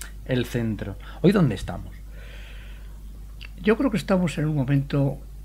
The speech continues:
Speaker 2: muy bonito, ¿no? Lo que pasa que hay que ser realistas. El giro que está dando este Papa, Papa Francisco,
Speaker 1: Ujú.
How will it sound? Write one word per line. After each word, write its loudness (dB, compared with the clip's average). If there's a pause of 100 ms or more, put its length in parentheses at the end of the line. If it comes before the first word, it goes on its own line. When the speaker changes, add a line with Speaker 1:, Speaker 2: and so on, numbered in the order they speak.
(200)
Speaker 2:
muy 0
bonito, 0
¿no? -6 (880)
Lo 2
que 4
pasa 0
que 2
hay 0
que 4
ser 0
realistas. -4 (2000)
El 4
giro 4
que 4
está 0 (340)
dando 0 (140)
este -2
Papa, -2
Papa -4
Francisco, -6
Speaker 1:
Ujú. -2